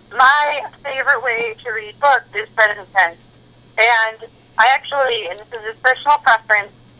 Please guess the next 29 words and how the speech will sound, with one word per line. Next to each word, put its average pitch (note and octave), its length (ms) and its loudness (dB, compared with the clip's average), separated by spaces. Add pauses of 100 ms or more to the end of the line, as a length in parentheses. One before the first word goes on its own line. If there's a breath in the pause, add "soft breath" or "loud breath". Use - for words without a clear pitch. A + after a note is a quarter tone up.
(300)
but A3 100 2
I A#3 200 6
find A#3+ 240 2
it F3+ 80 -10
puts A3+ 240 -10
me A#3 160 -10
more A3 200 6
into A3 200 -6
the G#3+ 160 -6
action. B3 580 0
And - 500 -2
I C#4+ 180 4
also - 260 0
sometimes C4 420 -4
find B3+ 380 4 (420)
past D#4 300 4
tense, A#3+ 260 2
again, A3 280 -2
personal A#3+ 380 -2
preference, G#3+ 400 0
to - 60 -20
be B3+ 100 -14
a B3 120 -6
spoiler. F#3+ 560 2 (340 soft breath)
Because D#4+ 380 2 (100)
whoever F4 260 4
the E4 140 -2
narrator D4 540 2 (240)
is, - 80 -20